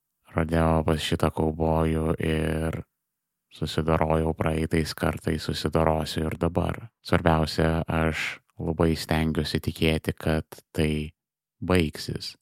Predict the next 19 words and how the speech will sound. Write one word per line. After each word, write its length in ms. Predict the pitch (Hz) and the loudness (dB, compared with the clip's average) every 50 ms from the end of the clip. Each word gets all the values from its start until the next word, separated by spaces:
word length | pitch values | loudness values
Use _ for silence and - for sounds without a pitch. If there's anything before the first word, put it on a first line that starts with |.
| _ - | _ -4
nes 640 | - 87 85 85 82 82 82 82 82 76 - - | 0 2 4 4 4 4 4 2 2 0 -4 -6
kada 500 | - - 85 82 82 87 85 82 82 82 | -2 0 0 2 4 4 4 4 4 2
tau 720 | - - 80 80 80 80 80 78 76 71 71 - 85 - _ _ _ _ | 0 0 0 2 2 2 0 0 -2 -4 -6 -8 -10 -14 _ _ _ _
nutinka 640 | - 80 80 78 - 78 78 78 80 - 80 78 | -6 -4 -4 -4 -2 -2 -2 -2 -2 -2 -2 -4
epizodas, 720 | 78 - 80 78 80 82 82 87 90 85 82 82 82 - - _ _ _ _ _ _ _ _ _ _ _ - | -4 -2 -4 -4 -2 -2 0 0 0 0 0 -2 -2 -6 -12 _ _ _ _ _ _ _ _ _ _ _ -2
labiausiai 600 | - 80 76 80 80 80 80 78 - 85 76 - | -2 0 2 2 2 2 0 0 0 -2 -2 0
ko 200 | - 82 80 80 | 2 2 2 2
tu 180 | - - 82 76 | 0 -2 -4 -2
bijai, 580 | 76 - 73 80 80 87 92 82 80 82 90 - | -2 -2 0 2 2 4 4 2 2 -2 -4 -6
yra 640 | - - 85 80 80 80 78 78 78 78 78 78 - _ _ _ | -2 0 0 0 0 0 0 0 -2 -2 -4 -6 -8 _ _ _
frazė, 800 | - - - - 85 85 82 80 80 76 82 82 76 76 78 - _ _ _ _ _ _ _ - | -20 -10 -4 0 2 2 2 2 2 0 0 0 -2 -2 -4 -8 _ _ _ _ _ _ _ -8
kuri 520 | - 90 - 78 78 78 78 78 78 78 78 _ _ _ _ _ _ - - | -4 -2 0 0 0 0 0 0 -2 -4 -8 _ _ _ _ _ _ -10 -6
dažnai 440 | - 76 78 80 - 80 80 80 | -6 -6 -6 -4 0 0 2 2
nuskamba 840 | 80 82 85 87 87 85 - - 78 78 78 76 73 73 73 - - _ _ _ | 4 4 4 4 4 4 2 0 0 0 0 0 0 -2 -2 -4 -8 _ _ _
tom 480 | - 82 80 78 78 76 78 78 76 - _ _ _ _ _ _ | -4 -2 0 0 0 0 -2 -4 -8 -10 _ _ _ _ _ _
tyliom 480 | - - 80 82 82 80 80 80 82 82 | -10 -6 -4 -2 0 0 2 2 2 2
akimirkom 640 | 80 - - 85 82 80 80 80 - - 82 80 78 | 2 2 0 2 2 2 0 -2 -2 -2 -2 -2 0
prieš 280 | - 87 80 - - 90 | 0 0 0 -2 -2 -2
miegą, 460 | 87 85 80 80 80 76 78 80 95 | 0 0 -2 -4 -6 -6 -6 -6 -6